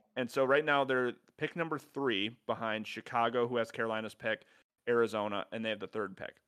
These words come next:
And will both Arizona and Chicago take a quarterback? 'Cause if so, then Drake May and Caleb Williams most likely are off the board.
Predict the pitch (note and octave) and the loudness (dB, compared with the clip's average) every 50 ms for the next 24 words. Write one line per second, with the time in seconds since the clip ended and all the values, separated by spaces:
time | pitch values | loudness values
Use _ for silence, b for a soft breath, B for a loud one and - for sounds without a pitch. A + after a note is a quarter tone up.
0 | _ _ _ _ _ _ _ _ _ _ _ _ _ _ _ _ _ _ _ _ | _ _ _ _ _ _ _ _ _ _ _ _ _ _ _ _ _ _ _ _
1 | _ _ _ _ _ _ _ - A#2 A#2+ A#2 A#2 A#2 A#2 A#2 A#2 A2+ - - _ | _ _ _ _ _ _ _ -4 -2 0 2 2 2 0 0 -2 -4 -6 -12 _
2 | _ _ _ - B2 B2 A#2+ A#2 A2+ A2 A2 - C#3 D#3 F3+ F3 - - - D3 | _ _ _ -8 -2 0 2 2 2 0 0 2 4 4 4 2 0 -4 0 2
3 | D3+ D3 C#3+ B2 C3+ C3+ C3 C3 B2+ - - B2 B2 - - B2 - A#2 A#2 A#2 | 4 4 4 4 2 0 0 0 0 -2 -2 -4 -6 -8 -8 -6 -2 -2 -2 -2
4 | A2+ G#2+ - - A2 F#2+ - F2 - - G#2+ G2 F2 D2+ D2+ C#2+ A1+ - - _ | -2 -4 -6 -6 -8 -8 -8 -10 -8 -8 -6 -6 -6 -6 -4 -4 -4 -6 -8 _
5 | - _ _ _ _ _ _ _ _ _ _ _ _ _ - B2 B2+ B2+ B2 - | -20 _ _ _ _ _ _ _ _ _ _ _ _ _ -6 -6 -6 -6 0 2
6 | D#3 C#3 B2+ B2 A2+ A#2 A#2 A2+ A2 F#2+ - A#2+ A#2+ A#2 A#2 - A#2 A#2 A2+ A2+ | 4 6 6 6 4 2 2 2 0 -4 -4 0 0 0 0 -2 -2 -2 0 2
7 | A2+ A2 A2 - - F2+ A2+ A2 G#2+ A2 G#2 - A#2+ A2+ G#2+ A2 A2 A2 A2 G#2 | 2 2 2 0 -2 -2 -4 -4 -4 -6 -6 -4 -4 -4 -2 -2 -2 -2 -2 -4
8 | G#2 - G#2+ G#2+ G#2+ G#2 - - A2 G2+ G2+ G2+ A2 G#2+ G#2 F#2 E2 F#2 F#2 - | -6 -6 -4 -4 -4 -6 -4 -4 -2 -2 -2 -2 -4 -4 -4 -2 0 -2 -2 -4
9 | - - G2 - F#2 D2+ A#1+ - - | -6 -12 -10 -8 -6 -6 -6 -8 -10